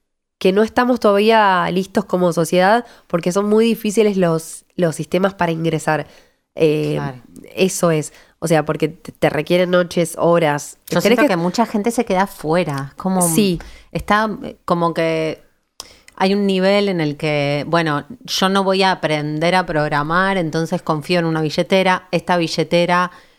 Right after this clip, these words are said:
Speaker 2: puede no permitirme sacar la plata, digo, como el principio de la descentralización se va perdiendo también, y para efectivamente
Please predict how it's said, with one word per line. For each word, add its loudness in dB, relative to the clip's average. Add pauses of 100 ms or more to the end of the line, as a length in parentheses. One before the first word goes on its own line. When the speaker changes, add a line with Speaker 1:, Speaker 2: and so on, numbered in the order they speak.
(160)
Speaker 2:
puede 2
no 0
permitirme 0
sacar -2
la -2
plata, 0
digo, -2
como -2
el -4
principio 0
de 0
la 0
descentralización -2
se -2
va 2
perdiendo 0
también, -4
y -2
para 0
efectivamente 0